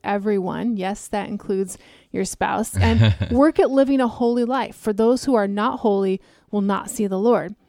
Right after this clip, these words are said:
Speaker 1: Look after each other so that none of you fails to receive the grace of God.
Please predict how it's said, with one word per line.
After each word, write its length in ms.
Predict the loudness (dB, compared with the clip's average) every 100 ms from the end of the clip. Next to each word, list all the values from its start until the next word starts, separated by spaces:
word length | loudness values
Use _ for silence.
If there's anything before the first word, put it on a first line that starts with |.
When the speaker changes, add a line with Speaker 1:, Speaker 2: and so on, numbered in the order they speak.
| 2
Speaker 1:
Look 200 | 2 2
after 420 | -4 -2 0 0
each 300 | 0 -2 -2
other 460 | -2 -2 -2 -6 -6
so 160 | 0
that 200 | 2 2
none 260 | 0 0 0
of 140 | 0
you 100 | 0 0
fails 400 | 0 0 0 -4
to 120 | -2
receive 540 | -2 -2 -4 -4 -4
the 100 | -6
grace 380 | -6 -6 -8 -8
of 100 | -8
God. 380 | -6 -8 -8 -14